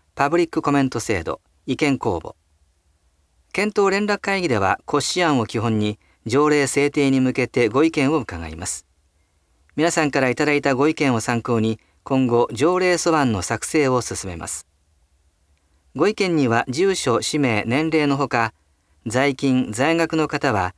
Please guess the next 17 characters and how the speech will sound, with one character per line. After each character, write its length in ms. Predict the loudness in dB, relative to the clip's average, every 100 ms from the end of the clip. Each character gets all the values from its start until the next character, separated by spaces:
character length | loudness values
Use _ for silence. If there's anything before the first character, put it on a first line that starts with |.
| _ _ _
勤 160 | 0 2
務 140 | 2
先、 400 | 0 -2 -2 -4 -2
学 220 | -4 -4
校 200 | 0 2
の 120 | 4
名 200 | 2 2
称 220 | 0 0 0
を 60 |
記 120 | 0
入 180 | -4 -4
し 40 | -6
て 100 | -10
く 60 |
だ 100 | -8
さ 160 | -8
い。 100 | -10